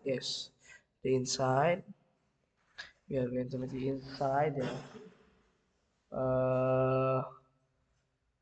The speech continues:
and then, uh, we are going to make here like wavy things, you know, wave. Yeah, just make wave. Don't worry, it is ugly, I don't care.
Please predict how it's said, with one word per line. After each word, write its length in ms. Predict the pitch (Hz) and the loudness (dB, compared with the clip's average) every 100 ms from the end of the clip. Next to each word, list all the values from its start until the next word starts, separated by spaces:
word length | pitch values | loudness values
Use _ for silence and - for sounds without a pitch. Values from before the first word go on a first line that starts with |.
| _ _ | _ _
and 180 | 135 127 | -6 -2
then, 580 | 143 165 143 135 135 143 - | 4 6 6 6 2 -2 -6
uh, 380 | 131 127 123 123 127 | -4 -2 -2 -4 -4
we 100 | 127 | -4
are 160 | 127 | -4
going 280 | 131 127 123 - | -4 -4 -6 -8
to 80 | |
make 200 | 123 120 | -10 -10
here 380 | - 151 185 220 214 - - | -4 0 4 2 0 -10 0
like 220 | - 143 147 | 4 4 8
wavy 460 | 170 202 170 170 | 10 10 8 4
things, 560 | 160 147 135 123 - - | 2 2 2 0 -6 -8
you 160 | 135 131 | -4 -2
know, 140 | 131 | -2
wave. 400 | 127 131 151 185 - _ _ _ _ _ _ | 0 2 2 0 -6 _ _ _ _ _ _
Yeah, 220 | 123 117 - - | -6 -6 -8 -12
just 240 | - 143 - | -4 -2 0
make 140 | 185 | 0
wave. 340 | 185 131 127 120 - _ _ _ _ _ _ _ _ - - 139 | 2 2 2 -2 -12 _ _ _ _ _ _ _ _ -12 -6 0
Don't 200 | 135 135 | 0 0
worry, 460 | 123 120 143 165 - | -2 -2 -2 -4 -6
it 160 | - - | -10 -8
is 140 | - | -6
ugly, 380 | 127 127 - 139 | -4 -4 -4 -2
I 120 | 139 | -2
don't 300 | 127 123 - | -4 -6 -10
care. 220 | 127 139 | -8 -8